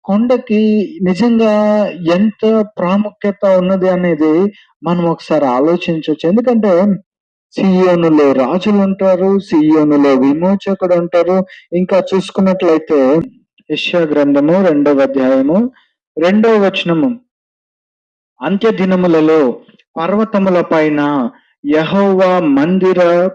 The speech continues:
పర్వతము, పర్వత శిఖరమును, శిఖరమున స్థిరపరచబడి కొండల కంటే ఎత్తుగా ఎత్తబడును.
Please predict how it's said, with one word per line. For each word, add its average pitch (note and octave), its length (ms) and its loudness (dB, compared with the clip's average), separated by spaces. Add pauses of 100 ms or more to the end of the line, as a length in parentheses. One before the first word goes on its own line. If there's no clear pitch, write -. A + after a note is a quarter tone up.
(120)
పర్వతము, D3+ 1000 0 (360)
పర్వత G3 540 0
శిఖరమును, F#3+ 1200 0 (460)
శిఖరమున F#3+ 840 0 (220)
స్థిరపరచబడి G3 1500 0 (280)
కొండల G3+ 500 2
కంటే F#3 640 0
ఎత్తుగా D#3 1040 -2 (880)
ఎత్తబడును. C3+ 1000 0